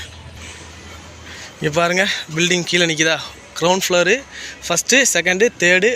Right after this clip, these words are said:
ஃபோர்த்து, நாலு, நாலு ஃப்ளோர். நான் ஆறுன்னு சொல்லி தப்பா சொல்லிட்டேன். அடியில இருக்குது. இது மலைப்பாங்கான ஏரியா அப்படிங்கிறதுனால, இங்க இந்த மாதிரி பில்டிங் வந்து அதிகமா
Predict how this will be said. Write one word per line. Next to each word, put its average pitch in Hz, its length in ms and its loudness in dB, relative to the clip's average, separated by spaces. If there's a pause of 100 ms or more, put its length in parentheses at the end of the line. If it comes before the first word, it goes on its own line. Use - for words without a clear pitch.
(140)
ஃபோர்த்து, 170 340 0
நாலு, 160 380 0
நாலு 147 760 -2
ஃப்ளோர். 147 240 0
நான் 143 360 0
ஆறுன்னு 175 140 -2
சொல்லி 156 280 -2
தப்பா 147 260 -2 (120)
சொல்லிட்டேன். 139 240 -6 (800)
அடியில 180 340 0
இருக்குது. 160 300 0 (720)
இது 185 320 6 (360)
மலைப்பாங்கான 214 1040 2
ஏரியா 185 440 2
அப்படிங்கிறதுனால, 165 680 -2 (600)
இங்க 175 280 2
இந்த 175 280 2
மாதிரி 180 340 0
பில்டிங் 180 320 2
வந்து 156 540 0
அதிகமா 151 380 -4